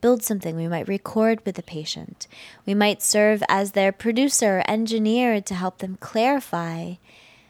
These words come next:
what their musical intentions are, what their lyrical intentions are,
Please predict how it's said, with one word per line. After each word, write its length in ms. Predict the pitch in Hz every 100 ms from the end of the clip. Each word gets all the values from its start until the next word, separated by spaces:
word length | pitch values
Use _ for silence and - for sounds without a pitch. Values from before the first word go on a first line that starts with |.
| _
what 200 | - 214
their 140 | 226 208
musical 560 | 208 262 269 285 233
intentions 560 | 196 180 175 175 165 165
are, 160 | 156 160
what 140 | 175
their 140 | 202
lyrical 600 | 226 233 254 254 254 202
intentions 680 | 180 175 180 175 - 170 170
are, 300 | 156 156 165